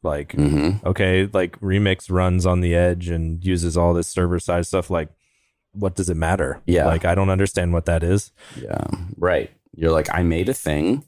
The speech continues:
Speaker 2: and I hand it off and other people get it into production."
Speaker 1: Yeah.
Speaker 2: I don't understand the whole pipeline of things.
Speaker 1: I don't care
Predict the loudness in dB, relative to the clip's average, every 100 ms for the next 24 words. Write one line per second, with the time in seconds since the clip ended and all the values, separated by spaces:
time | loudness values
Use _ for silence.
0 | _ -20 -12 -2 0 0 0 0 0 0
1 | 0 0 -2 -4 -2 -4 -4 -6 -4 -6
2 | -2 0 0 0 -2 -6 -6 -6 -6 -8
3 | -8 -2 -2 -2 -2 -2 -2 -2 -4 -4
4 | -4 -4 0 0 0 -2 -6 -6 -6 -4
5 | -4 -4 -6 -6 -6 -10 _ _ -2 0
6 | 2 2 2 4 2